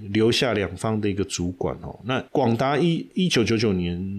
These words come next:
上市嘛，所以规模已经不小了，吼。那加上股票上市后对利润很重视，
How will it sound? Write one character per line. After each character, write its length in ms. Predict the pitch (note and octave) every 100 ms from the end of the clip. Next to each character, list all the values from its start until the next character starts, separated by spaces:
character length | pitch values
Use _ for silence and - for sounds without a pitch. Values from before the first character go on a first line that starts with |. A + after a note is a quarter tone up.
| G2+ G2+ G2+ -
上 380 | - - A#2 F#2
市 300 | - - F2
嘛， 140 | D#2+ -
所 140 | A2
以 40 | G#2+
规 180 | B2+
模 160 | B2 G2
已 40 |
经 120 | G2+ G#2+
不 120 | A#2+
小 280 | - - - -
了， 80 | -
吼。 280 | - - -
那 120 | D3
加 240 | - E3 D#3+
上 220 | F3 C#3+
股 160 | -
票 180 | G#2 C#3
上 180 | C3 B2
市 140 | A#2
后 80 | B2
对 140 | A#2 A#2+
利 80 |
润 200 | A#2 A2+
很 100 | E2+
重 240 | - A2 F#2
视， 340 | - F#2 C#2